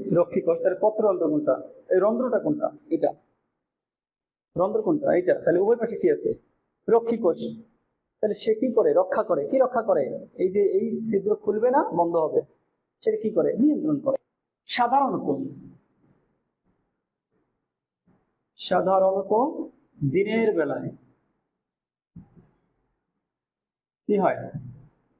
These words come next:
পত্র রন্ধ্র খোলা থাকে, খোলা থাকে। এবং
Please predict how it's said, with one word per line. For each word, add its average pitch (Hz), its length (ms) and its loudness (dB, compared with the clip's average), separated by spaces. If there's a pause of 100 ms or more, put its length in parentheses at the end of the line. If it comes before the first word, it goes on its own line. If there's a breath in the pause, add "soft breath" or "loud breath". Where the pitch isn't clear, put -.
(600)
পত্র 170 320 -2 (1300)
রন্ধ্র 175 360 0 (1120)
খোলা 247 240 2
থাকে, 151 300 -2 (2250)
খোলা 175 320 0
থাকে। 143 240 -4 (1500)
এবং 160 240 4